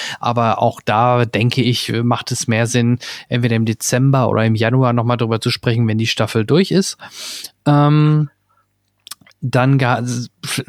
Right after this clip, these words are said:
weiß nicht, ähm, genau, S-, Sky Sharks hast du auch noch nicht gesehen, ne?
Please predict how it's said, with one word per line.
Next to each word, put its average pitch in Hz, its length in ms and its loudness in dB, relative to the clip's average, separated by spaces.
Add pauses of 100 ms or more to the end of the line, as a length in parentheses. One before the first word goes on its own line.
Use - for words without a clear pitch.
(160)
weiß 131 180 0
nicht, 131 280 0
ähm, 120 460 2
genau, 123 200 2
S-, - 720 -6
Sky 135 300 2
Sharks 143 420 0
hast - 180 -4
du 143 60 4
auch 120 80 2
noch 120 120 2
nicht 117 220 0
gesehen, 113 560 0
ne? 160 280 0